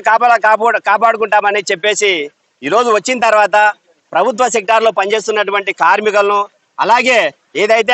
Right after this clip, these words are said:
ఆటో రంగాలు కానీ, డ్రైవర్ ఫీల్డ్లు కానీ, అనేక రకాలుగా, ఆ, ప్రభుత్వాలకు అనుకూలంగా ఉన్నటువంటి సంస్థలలో పనిచేస్తున్నటువంటి కార్మికులు, అలాగే డైలీ వేజ్ కార్మికులను, రోజువారీ కూలీల పైన అనేక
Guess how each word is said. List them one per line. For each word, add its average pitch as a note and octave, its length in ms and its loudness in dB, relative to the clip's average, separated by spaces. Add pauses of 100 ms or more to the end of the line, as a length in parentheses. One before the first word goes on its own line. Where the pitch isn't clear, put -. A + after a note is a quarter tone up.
(100)
ఆటో A3 260 2
రంగాలు A3 340 2
కానీ, G#3 140 2 (100)
డ్రైవర్ G#3 300 0
ఫీల్డ్లు A3+ 300 -2
కానీ, G3+ 160 0 (100)
అనేక A#3+ 200 -2 (120)
రకాలుగా, A3+ 460 2 (580)
ఆ, D#3 120 2 (460)
ప్రభుత్వాలకు B3 580 2
అనుకూలంగా B3+ 480 2
ఉన్నటువంటి A#3 420 0
సంస్థలలో A#3 540 -2
పనిచేస్తున్నటువంటి G#3 600 -4 (120)
కార్మికులు, F#3+ 500 0 (360)
అలాగే A#3+ 300 2 (220)
డైలీ B3+ 280 2
వేజ్ A#3+ 220 0 (440)
కార్మికులను, A3+ 540 2 (140)
రోజువారీ B3 460 2
కూలీల A#3 380 2
పైన G#3 180 2 (500)
అనేక C4 280 2